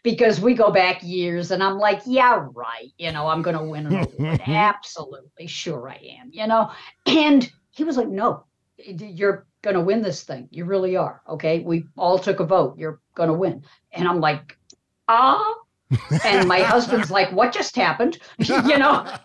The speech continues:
Speaker 1: And, um, 'cause he's sitting in the other room watching television, and we had just gotten done with dinner, you know, and,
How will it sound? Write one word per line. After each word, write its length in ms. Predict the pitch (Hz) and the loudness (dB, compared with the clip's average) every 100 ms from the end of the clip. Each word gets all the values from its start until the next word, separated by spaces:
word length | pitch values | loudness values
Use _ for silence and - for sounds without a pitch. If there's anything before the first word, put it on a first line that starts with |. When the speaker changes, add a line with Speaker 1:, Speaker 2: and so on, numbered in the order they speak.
| - - - - - | -18 -18 -18 -8 -2
Speaker 1:
And, 260 | 302 247 - _ _ | 2 0 -2 _ _
um, 360 | 214 226 220 190 | 2 4 2 0
'cause 180 | 202 | -4
he's 200 | 196 247 | -2 -4
sitting 240 | - 233 214 | -2 -2 -2
in 80 | 190 | -2
the 120 | 190 | 2
other 120 | 190 190 | 4 4
room 160 | 190 | 2
watching 340 | 185 185 185 175 | 4 0 0 -6
television, 720 | 165 220 214 170 170 190 214 | 0 2 2 0 -2 -4 -4
and 160 | 170 165 | -6 -2
we 140 | 185 | -2
had 80 | 175 | -2
just 180 | 180 - | -6 -2
gotten 300 | 175 175 180 | -2 -2 -2
done 180 | 175 | -2
with 180 | 165 160 | -2 -6
dinner, 360 | 156 247 185 175 | 0 2 2 -2
you 180 | 202 170 | -2 0
know, 220 | 165 180 | 0 0
and, 140 | 175 | -2